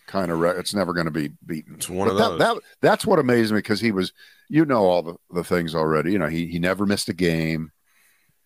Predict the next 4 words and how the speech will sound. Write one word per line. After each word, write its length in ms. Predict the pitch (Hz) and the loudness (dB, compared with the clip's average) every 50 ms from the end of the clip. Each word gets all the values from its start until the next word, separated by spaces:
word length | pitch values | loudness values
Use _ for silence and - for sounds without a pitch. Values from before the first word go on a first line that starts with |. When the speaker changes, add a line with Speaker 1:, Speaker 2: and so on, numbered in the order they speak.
| _ _ _ _ _ _ _ - - | _ _ _ _ _ _ _ -20 -16
Speaker 1:
Um, 640 | - - 82 85 - - - - - - - - _ _ _ _ _ _ _ _ _ _ _ _ _ _ - | -14 -10 -10 -10 -8 -8 -10 -10 -10 -12 -12 -14 _ _ _ _ _ _ _ _ _ _ _ _ _ _ -4
he 160 | 110 110 107 | 0 2 4
was 180 | 98 92 82 | 4 2 0
bigger 560 | 82 82 101 117 120 113 123 120 120 120 113 | -2 -2 0 0 0 2 2 0 0 0 -4